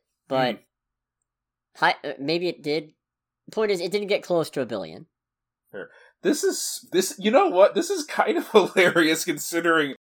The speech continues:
Speaker 2: how we talked about it when the movie was first revealed.
Speaker 1: Yeah,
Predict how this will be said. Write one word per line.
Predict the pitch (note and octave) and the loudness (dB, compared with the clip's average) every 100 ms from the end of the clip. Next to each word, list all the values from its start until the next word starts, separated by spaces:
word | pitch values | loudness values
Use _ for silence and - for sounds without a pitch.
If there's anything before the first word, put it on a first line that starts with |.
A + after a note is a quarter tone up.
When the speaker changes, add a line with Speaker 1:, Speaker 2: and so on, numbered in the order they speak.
| _ - | _ 4
Speaker 2:
how | E3 G#3 | 8 10
we | A#3+ | 8
talked | - - E3 E3+ | 0 4 6 6
about | C#3+ C3+ A#2+ A#2+ | 4 6 6 6
it | G#2 | 2
when | C3+ C#3+ | 0 0
the | C3+ | -2
movie | C3 C3+ B2+ | -2 0 0
was | A#2 | -2
first | - B2 B2+ A2 | -2 -2 -2 -6
revealed. | F#2+ G#2 F#2 D#3+ | -6 -4 0 6
Speaker 1:
Yeah, | D#4 - | 8 8